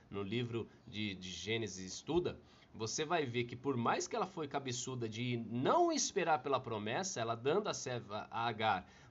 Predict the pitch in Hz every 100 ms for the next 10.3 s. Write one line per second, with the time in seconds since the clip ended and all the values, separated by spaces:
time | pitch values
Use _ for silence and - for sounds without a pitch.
0 | - 117 135 139 131 135 123 196 220 147
1 | 131 139 131 - 135 120 - 127 120 120
2 | 123 123 135 127 - - - - 110 120
3 | 120 123 123 123 110 120 120 110 92 80
4 | 123 147 - - 131 131 135 117 110 165
5 | 208 135 - 120 - 110 98 139 202 120
6 | - - - 117 - 139 135 110 113 -
7 | - 127 - - 247 262 143 110 117 123
8 | 123 123 - 143 196 139 104 - - -
9 | 131 131 120 - 123 - 113 - 92 117
10 | 175 135 95